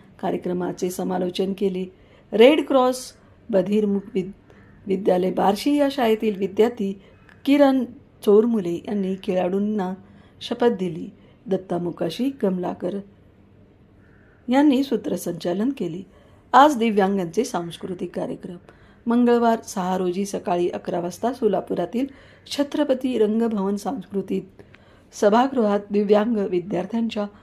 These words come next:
सांस्कृतिक कार्यक्रम स्पर्धेचे आयोजन करण्यात आले आहे. या कार्यक्रमांमध्ये लोकगीते, भक्तिगीते, देशभक्तीपर गीते व पोवाडा,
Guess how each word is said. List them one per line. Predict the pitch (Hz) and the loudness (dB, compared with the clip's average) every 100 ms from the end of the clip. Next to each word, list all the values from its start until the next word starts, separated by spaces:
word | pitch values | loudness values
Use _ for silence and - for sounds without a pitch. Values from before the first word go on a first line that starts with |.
| - - - | -20 -20 -8
सांस्कृतिक | 185 175 - 180 175 175 | -6 -6 -8 -8 -8 -6
कार्यक्रम | 175 175 175 180 | -4 -4 -2 -4
स्पर्धेचे | 180 - 190 170 196 269 214 208 - | -4 -6 -6 -2 -2 0 0 0 -2
आयोजन | 214 175 175 247 285 | -4 -2 0 0 0
करण्यात | 208 214 196 - - - - _ - | -2 -4 -10 -12 -20 -20 -20 _ -4
आले | 185 170 | -2 -2
आहे. | 165 175 202 - _ - - | -8 -12 -14 -18 _ -20 -6
या | 220 262 | 0 0
कार्यक्रमांमध्ये | 302 302 294 277 262 247 233 226 214 220 | 0 -2 -2 -2 -2 0 0 0 0 0
लोकगीते, | 190 185 185 175 175 175 202 | -2 -6 -4 -6 -6 -2 -2
भक्तिगीते, | 180 170 - 175 180 - 220 269 - - - _ - | -2 -10 -8 -8 -6 -2 -2 -2 -16 -20 -20 _ -4
देशभक्तीपर | 208 240 302 294 262 240 240 226 214 | 8 8 8 -2 -2 -4 -4 0 0
गीते | 190 165 - 185 214 - _ _ _ 240 | 0 -8 -4 -4 -4 -10 _ _ _ -8
व | 175 | -8
पोवाडा, | - 175 220 233 185 | -2 0 2 2 -2